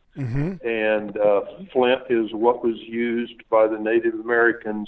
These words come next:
Speaker 2: for all their cutting tools, and it'll certainly slice through a tire. Um, but, uh,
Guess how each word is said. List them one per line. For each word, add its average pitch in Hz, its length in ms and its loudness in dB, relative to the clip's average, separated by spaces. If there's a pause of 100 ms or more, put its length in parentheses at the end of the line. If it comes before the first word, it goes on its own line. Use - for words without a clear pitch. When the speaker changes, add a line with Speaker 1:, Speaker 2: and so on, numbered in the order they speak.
(120)
Speaker 2:
for 110 140 -2
all 107 180 6
their 113 80 -2
cutting 120 420 -2
tools, 101 480 -6 (720)
and 104 400 2
it'll 104 400 4 (140)
certainly 117 400 2 (120)
slice 117 220 2 (100)
through 117 180 2
a - 120 -8
tire. 98 520 0 (600)
Um, 101 560 0 (540)
but, 113 420 0
uh, 107 360 4